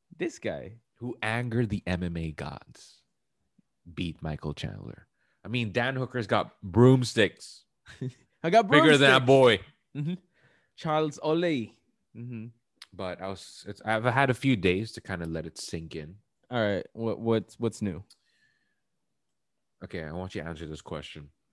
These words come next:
Speaker 1: All right, let's hear it.
Speaker 2: Is it good for the U F C that Charles won?
Speaker 1: Hmm.
Speaker 2: Because it's like Chandler's from Bellator.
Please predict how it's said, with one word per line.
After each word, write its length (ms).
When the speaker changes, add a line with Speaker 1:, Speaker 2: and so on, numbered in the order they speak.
Speaker 1:
All 120
right, 340
let's 160
hear 140
it. 120
Speaker 2:
Is 260
it 280
good 420
for 180
the 140
U 200
F 140
C 380
that 240
Charles 640
won? 300
Speaker 1:
Hmm. 640
Speaker 2:
Because 320
it's 180
like 400
Chandler's 460
from 160
Bellator. 540